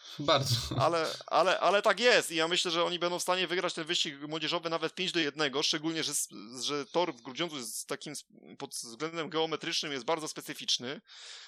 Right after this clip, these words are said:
Speaker 2: Mm, no tak więc to może być jakiś tam handicap G K M-u,
Speaker 1: Tak,
Speaker 2: ale myślę,
Speaker 1: prawda.
Speaker 2: że koniec końców,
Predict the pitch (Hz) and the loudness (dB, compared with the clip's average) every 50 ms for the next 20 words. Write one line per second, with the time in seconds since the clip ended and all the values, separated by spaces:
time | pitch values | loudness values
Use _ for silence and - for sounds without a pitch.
0 | - - - - - - 143 143 139 139 135 131 131 135 135 135 135 139 139 139 | -20 -20 -20 -20 -16 -14 -14 -12 -12 -12 -12 -12 -12 -12 -10 -12 -12 -14 -16 -20
1 | 139 139 143 165 180 - 170 160 - 170 160 - - 214 220 202 170 143 147 131 | -18 -8 -4 -4 0 0 0 0 0 -2 -4 0 2 4 4 4 4 4 2 0
2 | 135 127 135 - - - 139 - 156 135 143 165 - 151 - 127 _ - 151 156 | 0 0 0 0 0 -2 -2 -2 -2 -2 -2 0 0 0 -2 -2 _ -4 -2 2
3 | - 160 151 143 131 127 127 147 180 190 - - - - - - - - 170 131 | 4 4 4 4 2 0 -2 -4 -4 -4 -6 -12 -20 -20 -20 -8 0 4 4 4
4 | - 165 175 196 - 262 135 - - 180 - 196 196 185 180 156 - - - _ | 4 4 2 4 4 4 4 4 0 0 2 2 2 2 2 0 -2 -4 -6 _
5 | _ - - 196 214 214 202 175 - - 190 185 185 175 | _ 0 2 4 4 4 2 -2 -2 -2 0 0 0 -2